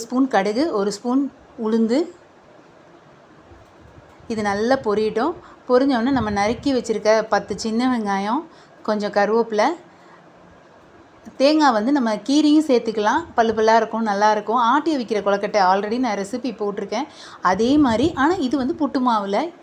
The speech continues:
அது வந்து ஆட்டி அவிச்சு பண்றது. இது புட்டு மாவுலே நம்ம ரெடியா இன்ஸ்டன்ட்டா பண்றது, ரொம்ப ஈஸி. இது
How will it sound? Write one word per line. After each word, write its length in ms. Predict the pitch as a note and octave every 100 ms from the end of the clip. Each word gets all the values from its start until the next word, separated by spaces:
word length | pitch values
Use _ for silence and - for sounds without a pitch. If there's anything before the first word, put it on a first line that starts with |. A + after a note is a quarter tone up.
| - - - - G#3
அது 80 | G#3
வந்து 140 | G#3+ C4+ G3+
ஆட்டி 260 | G#3 G#3+ C4 G#3
அவிச்சு 260 | G#3+ C4+ A3+
பண்றது. 280 | G3 F#3+ B3 C4+
இது 100 | D4 -
புட்டு 220 | B3+ F4+ E4+
மாவுலே 260 | A#3+ B3 D4
நம்ம 180 | A3 G3+ G#3
ரெடியா 260 | A3+ C#4+ D#4 A#3+
இன்ஸ்டன்ட்டா 460 | B3 - B3+ C#4 C4+
பண்றது, 320 | G#3 G3 F#3+ C4 A3
ரொம்ப 320 | A3+ C4 D#4 A#3
ஈஸி. 300 | G#3 - A3+ E4 - - - - - - - - - - - - - - -
இது 80 | -